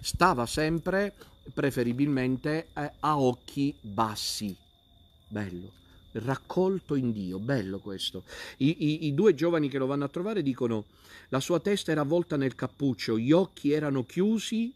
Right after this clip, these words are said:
chiusi addirittura. Molte volte quando lui era vicino agli interlocutori, per non guardarli affinché gli occhi fossero solo fissi nelle bellezze del creato e in Dio, no, e teneva gli occhi chiusi, come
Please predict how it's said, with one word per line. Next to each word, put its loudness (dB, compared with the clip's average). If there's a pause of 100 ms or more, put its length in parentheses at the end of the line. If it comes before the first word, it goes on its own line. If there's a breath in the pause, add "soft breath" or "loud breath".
(120)
chiusi -2
addirittura. -10
Molte 0
volte -2 (380 soft breath)
quando 4
lui 4
era 4
vicino -4
agli -2
interlocutori, -2 (260 loud breath)
per 0
non 2
guardarli 0
affinché -4
gli 0
occhi -2
fossero -8
solo -2
fissi -6 (360 loud breath)
nelle -4
bellezze 0
del -4
creato -4
e 2
in 2
Dio, 0
no, -2
e 0
teneva 2
gli 0
occhi 2
chiusi, -4
come -6